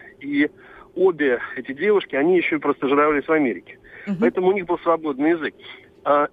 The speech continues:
Speaker 1: мы их, э, всё равно отправили в, э, наш партнёрский колледж, который нам очень помогал, на, по крайней мере, первые три года, а, в Великобританию. И там по такой, по <laughs> ускоренному курсу они действительно научились этому курсу, тогда это назывался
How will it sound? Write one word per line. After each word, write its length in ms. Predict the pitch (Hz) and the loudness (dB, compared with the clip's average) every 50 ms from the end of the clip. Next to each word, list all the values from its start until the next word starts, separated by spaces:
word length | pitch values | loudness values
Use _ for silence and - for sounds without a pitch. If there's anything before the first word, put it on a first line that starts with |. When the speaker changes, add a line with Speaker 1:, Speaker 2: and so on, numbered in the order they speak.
| _ - | _ -4
Speaker 1:
мы 240 | - 151 202 233 233 | 0 0 2 2 0
их, 220 | - 202 196 190 - - - - - | -2 -6 -6 -6 -6 -8 -8 -10 -6
э, 240 | - 151 151 151 147 - | 0 2 2 2 2 2
всё 100 | - 175 | 0 0
равно 240 | 170 175 175 190 165 | 2 2 2 2 0
отправили 560 | 135 - - 151 147 139 131 127 127 123 117 - - - - - - - | 0 0 0 0 0 0 0 0 -2 -2 -4 -6 -16 -20 -20 -20 -16 -12
в, 40 | - | -4
э, 260 | - 123 120 120 123 120 | 0 2 2 2 2 2
наш 180 | 131 135 123 - | 0 0 0 0
партнёрский 520 | - 139 - - 160 139 120 - - 127 | -2 -2 -2 0 -2 -2 -2 -2 -8 -8
колледж, 340 | - - 110 98 98 90 - - - - - - - - | -4 0 0 2 2 0 -2 -4 -20 -20 -18 -18 -12 -4
который 300 | - - 139 - 170 147 | 0 0 0 2 2 2
нам 180 | 147 160 175 208 | 2 2 4 2
очень 240 | 220 - - - 123 | 2 0 0 -4 -8
помогал, 580 | - 135 123 135 135 143 131 120 113 92 - - - - | -6 -4 0 0 0 0 0 -4 -6 -6 -6 -12 -12 -4
на, 160 | - 120 120 120 - - - - | -2 -2 -2 -2 -4 -14 -8 -8
по 80 | 131 | -4
крайней 220 | - - 165 156 139 | 0 2 2 2 2
мере, 120 | 143 131 | -2 -2
первые 340 | - - 147 139 135 123 123 | -2 -2 0 0 0 0 -2
три 180 | 120 151 143 131 | -2 -2 -4 -2
года, 320 | 131 123 110 101 98 - - - - - - - - - - - - - - | -2 -2 -4 -4 -4 -6 -12 -16 -20 -20 -18 -18 -18 -18 -20 -20 -12 -4 -2
а, 80 | 123 | 0
в 40 | 113 | 2
Великобританию. 760 | 139 147 135 156 147 156 156 139 - 131 113 113 135 165 170 | 2 2 0 0 0 0 0 0 -2 -2 -2 0 0 -2 0
И 100 | 170 170 | -2 -2
там 360 | - - 233 240 247 240 226 - - - - - - - - _ _ - | -2 0 0 0 0 -2 -6 -10 -12 -14 -14 -16 -18 -20 -20 _ _ -14
по 60 | - | -6
такой, 280 | - 160 151 - 156 | -4 -4 -2 -2 -4
по 200 | 120 - 147 147 - 139 | -2 -2 -2 -2 0 -2
<laughs> 100 | - - | -4 -2
ускоренному 680 | 113 117 - - - - 185 160 151 135 139 131 131 131 | -2 -4 -4 -2 0 0 0 2 2 0 0 2 0 0
курсу 400 | - - 196 233 220 - - - - - - - - - _ | 0 0 -2 -2 -2 -2 -6 -8 -8 -12 -20 -20 -20 -14 _
они 260 | - - 135 165 208 | 0 2 4 4 4
действительно 460 | 180 151 135 - - 185 202 190 160 143 | 2 0 0 0 -2 -2 2 2 4 4
научились 540 | 143 143 139 - - - 190 185 170 147 - - | 4 2 2 0 -4 -6 -6 -2 -2 -4 -4 -4
этому 260 | 127 - 147 143 143 | -4 0 2 2 2
курсу, 320 | - 151 143 120 - - | 2 0 -2 -2 -2 -4
тогда 260 | - 131 127 127 127 | -2 -2 0 2 0
это 120 | 117 - 120 | 0 0 0
назывался 420 | 117 117 127 123 120 110 - 120 | 0 2 2 2 2 0 -2 -10